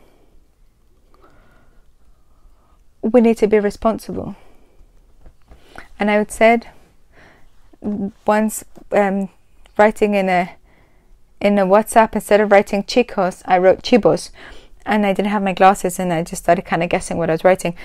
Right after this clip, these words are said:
And often that happens to us when we're not well. There are moments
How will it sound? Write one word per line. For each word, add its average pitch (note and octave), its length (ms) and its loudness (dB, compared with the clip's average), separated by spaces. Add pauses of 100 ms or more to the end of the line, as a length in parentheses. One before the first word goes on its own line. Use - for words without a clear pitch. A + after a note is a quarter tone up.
(160)
And G#3+ 180 2
often A#3 280 0
that G#3+ 120 -4
happens A3+ 360 -6
to F3+ 180 -6
us - 200 -12 (260)
when G3+ 160 0
we're G3 100 -2
not F#3+ 220 -4
well. E3+ 320 -2 (960)
There A3 140 2
are A3 60 4
moments B3 640 0